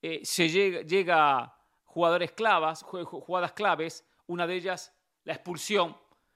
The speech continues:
la expulsión de, eh, el propio David Ochoa, el joven David Ochoa hondureño, que es verdad que me merecía una segunda tarjeta amarilla, porque da un golpe desde atrás,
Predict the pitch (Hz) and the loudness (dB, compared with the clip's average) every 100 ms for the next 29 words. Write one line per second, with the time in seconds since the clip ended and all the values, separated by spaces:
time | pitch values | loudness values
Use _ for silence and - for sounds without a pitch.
0 | _ 147 151 147 - 180 165 156 156 143 | _ -12 -8 -8 -2 -2 0 0 4 4
1 | 131 _ - 117 104 - - - _ _ | 2 _ -8 -8 -8 -12 -14 -18 _ _
2 | _ - 151 131 196 170 165 147 160 156 | _ -12 -10 -2 -2 0 0 0 -2 -6
3 | 139 - 135 110 110 - 151 - 175 151 | -10 -8 -10 -10 -14 -14 -10 -6 -6 -4
4 | 143 151 143 - 156 - 147 143 147 165 | -6 -6 -10 -4 -4 -4 -10 -10 -6 -6
5 | 156 151 147 _ _ _ _ _ _ _ | -6 -10 -12 _ _ _ _ _ _ _
6 | - 180 - _ - 220 220 247 262 156 | -6 -6 -6 _ -6 -4 -2 0 0 0
7 | - 160 - - 175 175 165 165 - 202 | -2 -8 -8 -8 -6 -2 -2 -2 -4 -4
8 | 185 165 - 160 165 131 151 175 156 151 | -2 -4 -8 -10 -10 -10 -10 -6 -4 -4
9 | 147 131 127 110 - _ _ _ - 175 | -4 -8 -8 -10 -12 _ _ _ -12 -10
10 | 170 180 175 _ _ 147 240 240 175 143 | -6 -6 -6 _ _ -2 0 0 -4 -2
11 | 202 190 - 170 147 151 143 120 147 147 | 0 -2 -4 -10 -6 -6 -8 -8 -6 -6
12 | - 165 135 117 | -4 0 0 -2